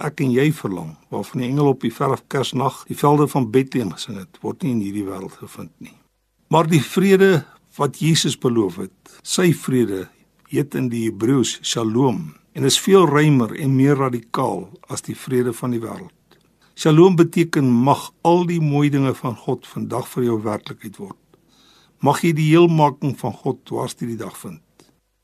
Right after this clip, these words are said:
Met ander woorde, hierdie wonderlike vrede wat die Heilige Gees alleen vir jou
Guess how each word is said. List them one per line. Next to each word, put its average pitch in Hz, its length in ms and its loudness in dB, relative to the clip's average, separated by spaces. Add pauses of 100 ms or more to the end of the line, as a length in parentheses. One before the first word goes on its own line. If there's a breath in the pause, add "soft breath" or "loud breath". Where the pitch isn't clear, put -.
(260)
Met 135 100 -6
ander 190 220 6
woorde, 160 240 6
hierdie 156 240 0
wonderlike 139 560 -2
vrede 107 320 -8
wat 107 80 -10
die 123 140 -2
Heilige 139 260 0
Gees 147 240 0
alleen 135 400 -2
vir 120 140 -2
jou 98 40 -6